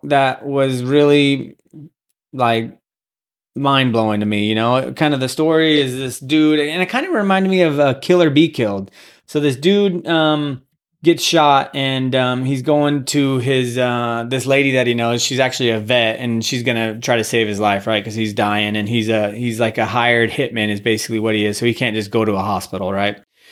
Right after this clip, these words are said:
And so when he gets there, he, like, dies on the table. And when he dies, he goes to this, like, desolate, like, desert place. And the first guy he sees is this dude with a bullet hole in his head. And it's the first dude he's ever killed, right?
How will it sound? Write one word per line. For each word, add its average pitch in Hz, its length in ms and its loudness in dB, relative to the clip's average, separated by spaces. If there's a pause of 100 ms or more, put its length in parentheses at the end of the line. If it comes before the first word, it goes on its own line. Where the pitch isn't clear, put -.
(240)
And 120 120 -4
so 131 80 -2
when 139 100 2
he 135 60 0
gets 160 180 2
there, 127 140 2
he, 127 80 -2
like, 120 180 0
dies 123 320 0
on 123 80 -2
the 117 80 -4
table. 110 500 0
And 113 140 -2
when 113 80 -2
he 110 80 -4
dies, 131 500 0
he 123 120 -4
goes 123 260 0
to 120 60 -4
this, 117 240 -2
like, 107 280 -2
desolate, 120 540 0
like, 110 240 -2
desert 120 400 0
place. 110 480 0 (320)
And 120 100 -2
the 104 60 0
first 147 340 2
guy 123 200 2
he 120 100 0
sees 135 320 0
is 113 140 -4
this 110 160 -4
dude 123 220 0
with 113 180 0
a - 20 -2
bullet 117 360 2
hole 110 220 2
in 107 60 0
his 104 160 -4
head. 107 340 0 (240)
And 127 120 2
it's 117 160 -2
the 113 100 2
first - 480 2
dude 127 220 4
he's 113 120 2
ever 104 220 -2
killed, 95 400 -4
right? 101 320 -2